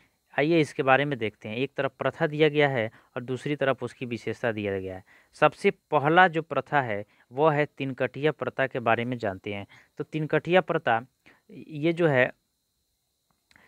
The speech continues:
चंपारण जो बिहार में पड़ता है इसमें, अ, के किसानों को अपने अंग्रेज बागान मालिकों के अनुबंध पर,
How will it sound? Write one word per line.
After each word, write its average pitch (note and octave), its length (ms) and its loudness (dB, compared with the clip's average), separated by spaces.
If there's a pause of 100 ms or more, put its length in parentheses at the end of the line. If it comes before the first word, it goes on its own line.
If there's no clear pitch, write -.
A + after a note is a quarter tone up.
(240)
चंपारण E3 640 6
जो C3+ 100 -2
बिहार C#3+ 400 2
में D#3 140 -6
पड़ता C3 360 -4
है A2+ 260 -6 (320)
इसमें, D3 500 -4
अ, - 40 -14 (400)
के C#3 180 -6
किसानों D3 500 0
को E3+ 140 -4
अपने C#3 480 0
अंग्रेज D3 640 0 (380)
बागान C3+ 560 6
मालिकों C3 520 0
के C#3 160 -8
अनुबंध B2+ 520 0
पर, G2 200 -10